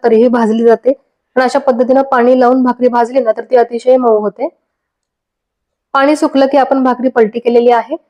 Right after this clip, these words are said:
आता खालची बाजू आपण चांगली भाजून घ्यायची, नंतरच आपण ही पलटी करायची.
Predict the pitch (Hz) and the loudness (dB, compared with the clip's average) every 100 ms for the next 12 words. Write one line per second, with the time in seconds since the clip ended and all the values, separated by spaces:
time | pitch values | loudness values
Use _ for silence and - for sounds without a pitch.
0 | _ _ 240 247 262 247 240 262 247 262 | _ _ -4 -4 0 0 0 0 2 2
1 | 262 262 262 247 254 269 254 240 247 233 | 0 -2 0 0 0 0 0 0 0 -2
2 | 233 302 349 _ _ - 240 233 262 294 | -2 -4 -6 _ _ -2 0 2 2 0
3 | 254 233 233 294 226 208 202 196 190 277 | 0 0 -2 0 0 0 0 0 0 -2